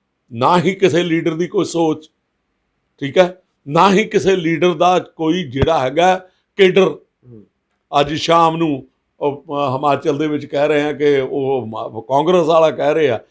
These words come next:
Speaker 1: ਕਿ "ਰਾਤ ਕੋ ਹਮਾਰੇ ਸਾਥ ਯੇ, ਅ, ਡਿਨਰ ਪੇ ਥੇ, ਸੁਬਾਹ ਨਾਸ਼ਤਾ ਹਮਨੇ ਇਕੱਠੇ ਕੀਆ।" ਜਦ ਉਹ ਰਾਜ ਸਭਾ ਦੇ ਮੈਂਬਰਾਂ ਦੀ ਹੋਈ ਇਲੈਕਸ਼ਨ,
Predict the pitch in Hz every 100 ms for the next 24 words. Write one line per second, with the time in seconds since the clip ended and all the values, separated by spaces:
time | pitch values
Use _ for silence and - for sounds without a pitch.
0 | _ _ - 143 139 156 160 180 165 151
1 | 156 151 156 147 143 131 135 143 131 -
2 | _ _ _ 127 123 127 131 131 156 -
3 | 180 208 180 - _ _ - 170 175 139
4 | 123 139 - 175 165 180 185 165 - 147
5 | - 156 160 175 185 170 143 - _ _
6 | 123 147 151 147 135 123 123 131 - 139
7 | 160 151 147 131 127 131 143 135 139 117
8 | 135 131 123 117 - 143 180 175